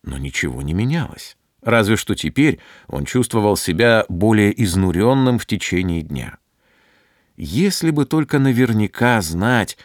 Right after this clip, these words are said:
что он прощён, если бы только сделать всё, что требуется, чтобы жить в близком общении с Богом.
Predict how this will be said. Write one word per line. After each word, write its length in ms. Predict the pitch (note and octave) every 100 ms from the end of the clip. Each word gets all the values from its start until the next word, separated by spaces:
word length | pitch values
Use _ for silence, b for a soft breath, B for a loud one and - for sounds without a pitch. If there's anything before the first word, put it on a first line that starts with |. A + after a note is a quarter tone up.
| b
что 280 | - - F2+
он 180 | - A2+
прощён, 800 | - A2+ G#2 - C3 A2 D2 - _ _ _ _ _
если 400 | - F2 A2 -
бы 120 | G2+ G2+
только 280 | G#2+ -
сделать 440 | F#2 F#2 A#2 A2 -
всё, 380 | - - C3 C3+
что 260 | - -
требуется, 760 | B2 - B2 C3 A#2+ A2+ - F2
чтобы 340 | - D#2 C2
жить 320 | C#2+ A2 - -
в 160 | D#2+
близком 540 | C#2 F2+ D3+ - - B2
общении 580 | - - A#2+ A2+ G#2 F#2+
с 120 | -
Богом. 580 | - G2+ F2 D2 -